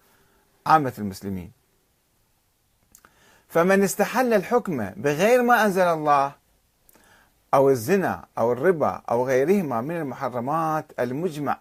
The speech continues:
على تعري-، على تحريمهما، فقد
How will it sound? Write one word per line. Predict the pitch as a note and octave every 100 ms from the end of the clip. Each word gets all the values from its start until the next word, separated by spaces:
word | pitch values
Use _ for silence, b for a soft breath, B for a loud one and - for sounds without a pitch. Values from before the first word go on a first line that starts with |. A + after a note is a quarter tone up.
| -
على | D3+ C3 A2+
تعري-، | F2 G2+ C3+ - -
على | C3 C3+ A#2+
تحريمهما، | A#2 - A#2 A#2+ F3 F#3 F#3 F#3 F#3 - b b b b _
فقد | - - C3+